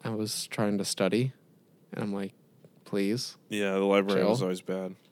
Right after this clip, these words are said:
Speaker 1: Yeah, I did not like it.
Speaker 2: Anyway, my,
Speaker 1: <sighs>
Speaker 2: why I find humans annoying sometimes,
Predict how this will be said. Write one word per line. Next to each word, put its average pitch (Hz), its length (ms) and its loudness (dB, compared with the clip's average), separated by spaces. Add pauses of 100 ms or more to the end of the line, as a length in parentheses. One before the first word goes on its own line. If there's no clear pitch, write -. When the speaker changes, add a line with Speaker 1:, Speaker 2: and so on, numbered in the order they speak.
(1900)
Speaker 1:
Yeah, - 220 -12 (320)
I - 60 -6
did 113 160 -8
not 101 260 -8
like - 260 -10
it. - 140 -6 (1700)
Speaker 2:
Anyway, 110 320 4
my, 117 240 8
Speaker 1:
<sighs> 127 380 2
Speaker 2:
why 120 340 2
I 120 200 6
find 139 340 4
humans 147 520 2
annoying 147 480 2
sometimes, 143 760 -4